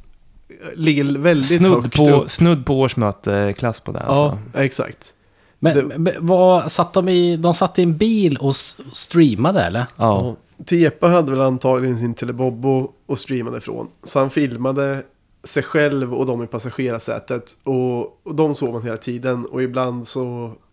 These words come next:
Speaker 1: filmade han på
Speaker 3: Satt han och höll
Speaker 1: chauffören.
Speaker 3: telefonen hela vägen till Borås?
Speaker 1: Jag tror det. Det såg ut som det. Han kanske ställde upp
Speaker 2: Han
Speaker 1: den
Speaker 2: kanske hade en
Speaker 1: ibland.
Speaker 2: selfie-stick.
Speaker 1: Ja, men det, nej, det verkar
Speaker 3: Starkt.
Speaker 1: som att han höll den.
Speaker 3: Starkt.
Speaker 1: Men så, då var det ju... Eh,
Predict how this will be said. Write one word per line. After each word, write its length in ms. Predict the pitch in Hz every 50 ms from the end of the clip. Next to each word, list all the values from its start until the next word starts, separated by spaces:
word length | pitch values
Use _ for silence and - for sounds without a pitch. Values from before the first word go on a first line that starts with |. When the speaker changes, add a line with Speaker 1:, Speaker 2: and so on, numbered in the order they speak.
| _ _ _
Speaker 1:
filmade 480 | - - 131 120 104 107 107 110 113 110
han 200 | 113 113 113 110
på 300 | - - 113 113 113 110
Speaker 3:
Satt 160 | - 135 -
han 120 | 175 196
och 60 | 185
höll 160 | 165 - 214 233
Speaker 1:
chauffören. 420 | 233 - - - 196 196 185 -
Speaker 3:
telefonen 640 | - 175 165 160 165 139 131 131 151 170 165 160 135
hela 360 | 135 147 170 160 139 123 123
vägen 200 | 120 117 110 110
till 260 | 107 - 117 117 113 107
Borås? 400 | 104 127 156 131 104 - - - -
Speaker 1:
Jag 40 | -
tror 280 | - 143 196 302 -
det. 160 | - 113 113 - - - _ _ _ _ _ _ _
Det 100 | - -
såg 140 | 139 - 185
ut 220 | 160 180 262 - -
som 120 | - 139
det. 60 | 135
Han 80 | 127 143
kanske 200 | 165 165 170 -
ställde 220 | - 175 175 180
upp 80 | 170 135
Speaker 2:
Han 80 | 117
Speaker 1:
den 80 | 127 131
Speaker 2:
kanske 120 | - 170
hade 140 | 143 135 127
en 60 | 123
Speaker 1:
ibland. 80 | 120 120 117 135 104 101 -
Speaker 2:
selfie-stick. 540 | - 113 - - - - - - - - -
Speaker 1:
Ja, 280 | - 131 139 147 151 156
men 120 | 156 156
det, 80 | 160 170
nej, 260 | 170 - - - 180
det 60 | 180
verkar 100 | - 113 139 160
Speaker 3:
Starkt. 160 | 180 180 170 -
Speaker 1:
som 100 | - 170
att 60 | 175
han 80 | 170
höll 180 | 160 139 120 120
den. 160 | 139 127 113 - _ _
Speaker 3:
Starkt. 400 | - - - 160 165 - - -
Speaker 1:
Men 120 | 151 147
så, 340 | 147 - 175 170 165 160 160 160 - _
då 220 | - - 143 160 160
var 180 | 156 165 151
det 60 | 143 143
ju... 220 | 143 135 135 139 135 135 - _ _ _ _ - - - - - _ - - - - - 131 127 123 123 123 123 127 123
Eh, 60 | 123